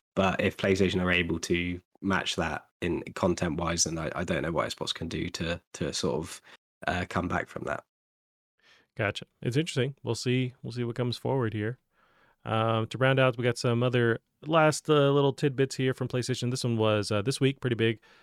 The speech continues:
Speaker 2: Uh, PlayStation acquires its fifth studio this year. It's from I G N here. Uh, Sony Interactive Entertainment has acquired independent developer Valkyrie Entertainment,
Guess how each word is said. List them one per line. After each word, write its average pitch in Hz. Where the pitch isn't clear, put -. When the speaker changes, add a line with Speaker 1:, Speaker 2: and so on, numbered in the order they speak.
Speaker 2:
Uh, 104
PlayStation 123
acquires 117
its -
fifth 165
studio 135
this 98
year. 151
It's -
from 104
I 101
G 98
N 147
here. 147
Uh, 107
Sony 147
Interactive 131
Entertainment 120
has 110
acquired 123
independent 160
developer 120
Valkyrie 107
Entertainment, 131